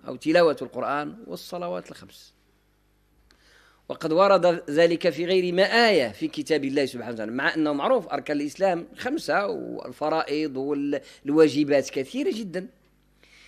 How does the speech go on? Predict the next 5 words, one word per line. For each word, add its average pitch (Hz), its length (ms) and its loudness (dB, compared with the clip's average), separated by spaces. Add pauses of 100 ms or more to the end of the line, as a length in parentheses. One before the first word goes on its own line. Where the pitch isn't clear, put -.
(180)
لكن 175 580 2
ركز 202 380 0
القرآن 196 520 2
على 180 180 4
هذين 165 640 2